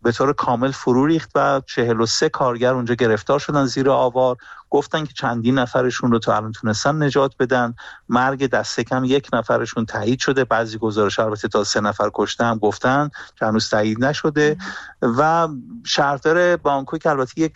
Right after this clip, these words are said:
Speaker 1: چیز دیگه هم گفته که گفته تعداد خسارت به ساختمان‌های بلند مرتبه خیلی بیشتر از این هستش. یعنی
Speaker 2: ولی
Speaker 1: شمار
Speaker 2: تکان
Speaker 1: زیادی از
Speaker 2: دهنده است
Speaker 1: ساختمان
Speaker 2: به دلیل اینکه ش-، جایی که شما هستی حدوداً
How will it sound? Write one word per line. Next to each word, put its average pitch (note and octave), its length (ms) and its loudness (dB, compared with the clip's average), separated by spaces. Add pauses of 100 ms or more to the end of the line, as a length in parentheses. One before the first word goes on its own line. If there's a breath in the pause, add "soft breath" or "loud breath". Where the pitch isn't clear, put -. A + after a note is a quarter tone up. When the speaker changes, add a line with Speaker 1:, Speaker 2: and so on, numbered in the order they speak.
Speaker 1:
چیز C#3+ 240 0
دیگه C#3+ 180 2
هم D3+ 80 0
گفته C#3+ 280 -2
که D#3 80 -6
گفته C#3+ 260 0
تعداد B2 420 0
خسارت A#2 580 0
به A2+ 420 2 (420)
ساختمان‌های A2+ 600 -2
بلند A2 320 0
مرتبه A2+ 600 0 (240 loud breath)
خیلی D#3+ 260 0
بیشتر A#2+ 340 0
از A#2 180 0
این C3 120 2
هستش. G#2 440 -4
یعنی A#2+ 200 0 (720)
Speaker 2:
ولی E4+ 100 2 (100)
Speaker 1:
شمار A#2 300 2
Speaker 2:
تکان - 120 2
Speaker 1:
زیادی C3+ 380 2
از B2+ 80 2
Speaker 2:
دهنده - 40 -2
است G4 80 -4
Speaker 1:
ساختمان C#4+ 260 0
Speaker 2:
به C4+ 60 2
دلیل D4 220 0
اینکه E4+ 200 0
ش-، - 140 -4 (140)
جایی C4 220 2
که D#4 100 -4
شما A#3 260 2
هستی A#3 400 0
حدوداً C4 360 2